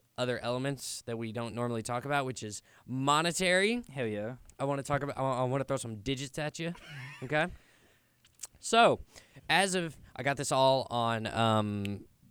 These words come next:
Speaker 1: uh, Box Office Mojo,
Speaker 2: Nice,
Speaker 1: by
Speaker 2: good.
Speaker 1: the way. And, uh, so as of January fifteenth, the domestic total for Spider-Verse is one hundred forty-nine million six hundred thirty-five thousand hundred fifteen dollars.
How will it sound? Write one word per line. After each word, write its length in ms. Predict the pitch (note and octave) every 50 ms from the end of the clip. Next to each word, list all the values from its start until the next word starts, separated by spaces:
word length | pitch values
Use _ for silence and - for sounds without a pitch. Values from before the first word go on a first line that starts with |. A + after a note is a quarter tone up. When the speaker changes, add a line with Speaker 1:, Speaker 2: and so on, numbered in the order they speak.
| - -
Speaker 1:
uh, 320 | A2+ G#2+ G2+ G2+ G2 F2
Box 380 | F2 - G#2+ A2 A#2 A2+ - B2+
Office 240 | A2+ A2 - A2
Mojo, 460 | - A2 G#2 G#2 F#2+ F#2+ F2 D#2 F2 F#2 F2+ -
Speaker 2:
Nice, 300 | B2 A2+ G#2 - - -
Speaker 1:
by 80 | - G2
Speaker 2:
good. 80 | G2 G2
Speaker 1:
the 40 | G2+
way. 140 | G2+ - - - - - - - - - _ _ _ - - -
And, 300 | A#2+ A#2+ A#2 A#2+ A2+ A#2
uh, 220 | A2+ G#2+ G#2+ G#2+
so 160 | - - A2+
as 220 | - A#2 D3+ C#3+ C3+
of 80 | B2+
January 500 | A#2 C3+ D3+ D#3+ F3 F#3 F3+ F3+ F3+ F3+
fifteenth, 600 | D#3 D#3+ F3 E3+ - - E3+ E3 D#3+ E3 D#3 - - -
the 140 | B2+ B2+ B2
domestic 560 | A#2 B2+ B2 B2+ C#3+ E3+ - - F#3 E3 -
total 600 | - F3 F3 F#3+ G3+ F#3+ E3+ C#3+ B2 A2 G#2 F#2+ - -
for 100 | - C#3
Spider-Verse 840 | B2 - - D3+ D3+ D3+ D3 C#3 A#2+ A#2+ A#2 G#2+ G#2 - - - - - _ -
is 300 | A#2+ B2 A#2+ A2+ A2 - - - - _
one 560 | - A#2 A#2+ A#2+ C#3+ D#3+ F3 F3 F3+ F3+ E3 -
hundred 460 | - - E3 E3+ D#3 D#3 D#3 D3 C3
forty-nine 800 | - - - D3 D3+ D3+ D3+ D3+ D3 C#3+ C#3+ C#3+ C#3 C#3 C3 B2+
million 400 | C3 C3 C3+ C3+ C3 C3 B2+ B2+
six 280 | - - C#3 C3+ -
hundred 380 | - C#3+ C#3 B2+ C3 B2+ B2 -
thirty-five 560 | B2 B2 B2 B2+ B2 - - A#2+ A#2 A#2 A2+
thousand 540 | - - - A2+ A2 A2+ A#2 A2 A2 A2 G#2+
hundred 320 | G2 A#2 A2+ G#2+ G#2 G2+
fifteen 380 | - - G#2 - - G#2+ G2 F#2
dollars. 420 | F2 - - C2+ C#2 C2+ - -